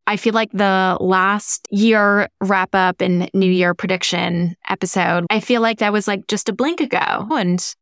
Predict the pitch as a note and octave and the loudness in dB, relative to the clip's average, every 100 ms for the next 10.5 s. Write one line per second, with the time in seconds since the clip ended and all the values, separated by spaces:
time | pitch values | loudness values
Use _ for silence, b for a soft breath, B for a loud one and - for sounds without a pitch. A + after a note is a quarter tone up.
0 | _ G#3+ B3+ A#3 - E3+ F#3+ G#3+ A3 A#3+ | _ -2 0 0 -2 -4 -2 -2 2 2
1 | A#3+ A#3 G#3+ G3+ G3+ F#3 - - - G3 | 2 0 0 0 0 0 -2 -4 -2 -2
2 | - - _ A#3 C4 B3+ A#3 G#3+ G3 D#3+ | -2 -8 _ 0 0 0 0 2 2 2
3 | B2 F#3 F#3+ F#3+ F#3+ F#3+ F#3+ F#3+ F#3+ F3+ | 0 2 2 2 0 2 0 0 0 0
4 | F3 F3+ - F#3+ F3+ F3+ E3 D3 - - | 0 -4 -4 -2 -2 -2 -2 -4 -4 -2
5 | B3+ B3 G3+ A3+ A3+ A3 - A3+ C4+ A#3+ | 0 2 0 0 2 0 0 0 2 0
6 | F3+ - - C4+ E4 _ - B3 - C#4 | 0 0 0 -2 -6 _ -4 -2 0 0
7 | C#4+ D4+ - C4+ C#4+ C#4+ C#4 D#4+ B3 G3+ | 2 0 2 2 2 4 2 2 0 2
8 | E3 E3 - F#3+ C#4 C4+ C#4 E4+ F4 - | 2 -2 -2 0 2 2 2 2 2 0
9 | - - G#3+ F#3 F3+ - E3+ F3 - G2 | -2 -4 -2 0 -2 -2 -6 -6 -4 -4
10 | - - F3 F3 E3+ | -4 -8 -4 -4 -2